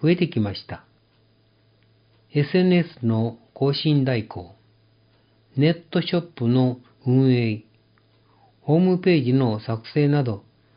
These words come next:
在宅ワークの業務は多岐にわたります。いずれも納期や品質を守らなければならず、発注、受注の間に立つのは大変なこと。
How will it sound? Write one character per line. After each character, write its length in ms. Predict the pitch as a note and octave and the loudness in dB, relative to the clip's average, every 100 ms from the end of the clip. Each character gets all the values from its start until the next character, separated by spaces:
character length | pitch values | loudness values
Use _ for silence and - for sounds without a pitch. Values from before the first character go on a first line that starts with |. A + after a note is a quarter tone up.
| _ _ - | _ _ -4
在 180 | B2+ C3 | -2 0
宅 220 | D#3 D#3 | 0 2
ワ 140 | F3 E3 | 0 0
ー 20 | |
ク 120 | C3 | 0
の 100 | A2+ | 0
業 220 | A2+ C3+ | 0 2
務 260 | A#2 G#2+ G#2 | 2 0 -2
は 200 | G#2 - - | -6 -10 -10
多 100 | D3 | -6
岐 160 | D#3 | -2
に 140 | D3 G2 | -2 -2
わ 100 | F#2+ | -6
た 140 | A2 | -6
り 100 | G#2 | -6
ま 160 | F#2+ F#2+ | -6 -10
す。 60 | - _ _ _ _ _ _ _ _ _ _ _ _ _ | -16 _ _ _ _ _ _ _ _ _ _ _ _ _
い 120 | C#3 A#2 | -4 0
ず 160 | B2+ | 2
れ 100 | C#3+ | 2
も 380 | C3 A#2+ B2 - - | 2 2 -2 -6 -4
納 300 | B2+ D3 C#3 | 2 2 2
期 180 | - A2+ | -2 -4
や 240 | G#2+ G#2 _ _ - | -4 -6 _ _ -4
品 240 | D3 D3+ | 0 0
質 400 | D3+ D3+ D3 C#3 | 0 -6 -6 -2
を 260 | C3 C3+ - | 0 0 -2
守 340 | C3 B2+ C#3 C#3 | 0 0 0 0
ら 120 | C3+ | -2
な 160 | C#3 | -4
け 120 | C3+ A#2+ | -4 -2
れ 140 | C#3+ | -2
ば 240 | B2+ A2+ - _ - | -2 -4 -12 _ -6
な 120 | A2 | -2
ら 140 | A#2 | -2
ず、 300 | A2 A2 B2 - _ _ _ _ _ | -4 -6 -6 -10 _ _ _ _ _
発 260 | - B2+ - - | -8 -6 -6 -4
注、 260 | A#2+ A#2 A#2 _ - | 0 -2 -4 _ -4
受 180 | C3 | -4
注 220 | C3 D3+ D3+ | -2 0 0
の 160 | D3 | 0
間 220 | D#3 D#3 | 0 2
に 100 | D3+ | 0
立 220 | D3+ D#3+ C#3 | 0 -2 0
つ 40 | |
の 180 | B2+ B2+ | 2 2
は 180 | G#2+ - - _ - | 0 -6 -18 _ -6
大 180 | A2+ A2+ | -4 0
変 220 | C#3+ F3+ | 0 0
な 100 | C#3 | 0
こ 140 | - | -4
と。 200 | A2 F#2+ | -10 -12